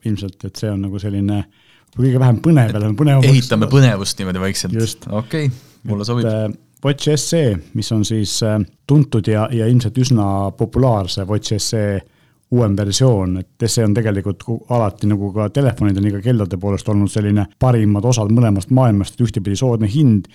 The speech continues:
Speaker 1: ja teistpidi siis sellised funktsioonid, mida kella kasutajad kõige rohkem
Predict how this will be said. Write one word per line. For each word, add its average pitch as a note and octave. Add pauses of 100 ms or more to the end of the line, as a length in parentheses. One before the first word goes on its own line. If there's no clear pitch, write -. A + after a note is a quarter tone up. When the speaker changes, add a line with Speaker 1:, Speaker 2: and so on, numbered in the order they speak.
(200)
Speaker 1:
ja G#2+
teistpidi A2
siis G2
sellised G#2
funktsioonid, A2
mida G#2 (540)
kella A#2+
kasutajad A2
kõige A2
rohkem A2